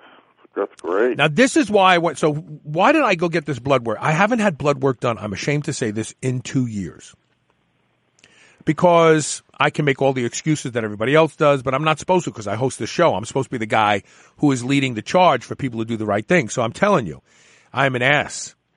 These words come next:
Speaker 2: But the reason I went and got this blood work done is because I suspect that I have very high ferritin levels because of some symptoms I've developed. Muscular, my, my muscles hurt.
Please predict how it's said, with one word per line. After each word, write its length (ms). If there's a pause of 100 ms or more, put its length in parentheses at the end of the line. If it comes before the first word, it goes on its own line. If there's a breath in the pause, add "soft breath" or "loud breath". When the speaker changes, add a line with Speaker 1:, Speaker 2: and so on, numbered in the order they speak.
(400)
Speaker 2:
But 240 (1500 loud breath)
the 80
reason 280
I 80
went 200
and 60
got 180
this 120
blood 240
work 200
done 180
is 80
because 420 (800)
I 200
suspect 760 (680 soft breath)
that 160
I 380
have 280
very 240
high 200
ferritin 500
levels 420 (1000 soft breath)
because 340
of 80
some 180
symptoms 440
I've 180
developed. 480 (220)
Muscular, 600
my, 180 (260)
my 240
muscles 500
hurt. 240